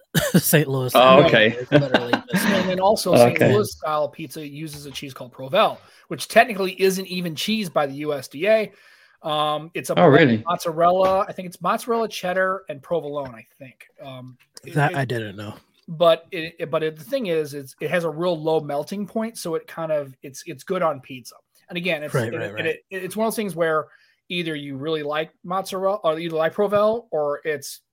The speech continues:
Speaker 3: puke inducing. Like, there's no other, there's people like, "Oh, it's okay." Either people really like Provel, like I do,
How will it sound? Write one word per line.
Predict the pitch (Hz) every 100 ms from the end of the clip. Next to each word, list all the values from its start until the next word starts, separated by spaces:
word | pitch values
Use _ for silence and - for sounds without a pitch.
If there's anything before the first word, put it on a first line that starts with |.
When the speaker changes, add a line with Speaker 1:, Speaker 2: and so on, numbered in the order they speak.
| _ _
Speaker 3:
puke | - 175 170
inducing. | 131 120 - - _ -
Like, | 156 131
there's | 170 180 151
no | 165 175 180 180
other, | 170 165 165 165
there's | 175
people | 226 208
like, | 214
"Oh, | 349
it's | 311
okay." | 214 202 147 143 _ -
Either | 185 185
people | 165 165 147
really | 175 180
like | 165 185 185
Provel, | 208 214 214
like | 147
I | 143 165
do, | 208 247 247